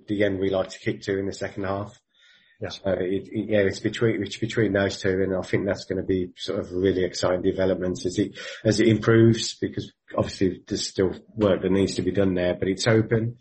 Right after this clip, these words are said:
Speaker 1: and it's functioning.
Speaker 2: Great. Can't wait to get down there. Looking forward to it.
Speaker 1: Yeah.
Speaker 2: I mean, have, have they improved the range of beers as well? 'Cause that was the one thing with a lot of clubs. It's, it's good if you can get a few more in. I don't know if they've been able to do that.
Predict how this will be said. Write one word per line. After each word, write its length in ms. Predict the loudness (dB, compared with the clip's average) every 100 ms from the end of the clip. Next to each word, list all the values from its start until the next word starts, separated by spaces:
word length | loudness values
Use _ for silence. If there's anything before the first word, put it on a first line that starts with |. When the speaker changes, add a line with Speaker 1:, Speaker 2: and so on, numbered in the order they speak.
| -10
Speaker 1:
and 100 | -8
it's 140 | -6
functioning. 500 | -4 -4 -2 -4 -4 -6 -18 -20 _ _ _
Speaker 2:
Great. 360 | 2 4 2 0
Can't 280 | 2 2 0 -16 -8 2
wait 180 | 2 4
to 60 |
get 140 | 0 2
down 200 | 2 2
there. 100 | 0
Looking 220 | -2 -2
forward 280 | 0 2 0
to 120 | -2
it. 80 | 0
Speaker 1:
Yeah. 40 |
Speaker 2:
I 40 | 2
mean, 120 | 2
have, 180 | 2 -2
have 120 | -2
they 140 | 4 4 4
improved 360 | -4 2 0 0
the 60 |
range 260 | -2 -2 -2
of 80 | -4
beers 260 | -4 -4 -4
as 140 | -4
well? 300 | -2 -2 -6
'Cause 100 | -8 -8
that 80 |
was 80 | -6
the 80 | -2
one 180 | 0 2
thing 280 | 0 0 -4 -20 -20 0
with 140 | 0 2
a 40 |
lot 140 | 0
of 60 | 0
clubs. 500 | -4 -4 -4 -8 -10 -20
It's, 180 | -20 -16
it's 100 | -10
good 200 | 0 2
if 100 | 2
you 80 | -2
can 60 | 0
get 160 | 0
a 20 |
few 220 | 0 -2 0
more 200 | -2 -2
in. 120 | -4
I 80 | -4
don't 160 | -2
know 60 | -4
if 80 | -2
they've 140 | -4
been 100 | -4
able 140 | -6 -6
to 100 | -8
do 200 | -6 -4
that. 160 | -6